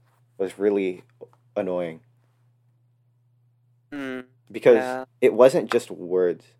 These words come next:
Speaker 1: Like, it wasn't subtitles. It was closed captions. So it was like, it was like, "Bang," or something. Or it'd be like,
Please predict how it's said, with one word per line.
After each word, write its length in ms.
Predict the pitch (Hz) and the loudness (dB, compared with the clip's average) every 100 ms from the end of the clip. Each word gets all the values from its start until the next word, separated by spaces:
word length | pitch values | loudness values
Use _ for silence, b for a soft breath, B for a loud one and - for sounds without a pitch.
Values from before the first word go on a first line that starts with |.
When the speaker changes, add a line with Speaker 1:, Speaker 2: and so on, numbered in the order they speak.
| _ _ | _ _
Speaker 1:
Like, 180 | 95 95 | -8 -2
it 80 | 113 | 0
wasn't 240 | 117 117 | 0 -4
subtitles. 480 | - 101 - 85 - - | -6 -6 -4 -4 -6 -8
It 80 | |
was 100 | 104 | -8
closed 360 | - - 104 - | -4 -2 -2 -2
captions. 580 | - 85 - 78 80 - | -6 -6 -6 -14 -18 -20
So 140 | - 101 | -6 -2
it 40 | |
was 120 | 101 | 0
like, 320 | 113 98 - - _ _ _ _ _ _ _ | 2 0 -2 -12 _ _ _ _ _ _ _
it 60 | 113 | 0
was 140 | 113 | 2
like, 280 | 123 98 - _ _ _ | 4 4 2 _ _ _
"Bang," 640 | 92 127 120 110 80 67 - - | 0 4 4 2 0 -8 -20 -14
or 100 | 98 | -10
something. 460 | 95 85 82 78 - | -10 -4 -4 -6 -8
Or 80 | 98 | -8
it'd 80 | |
be 80 | 98 | -4
like, 320 | 101 92 - | -2 -2 -4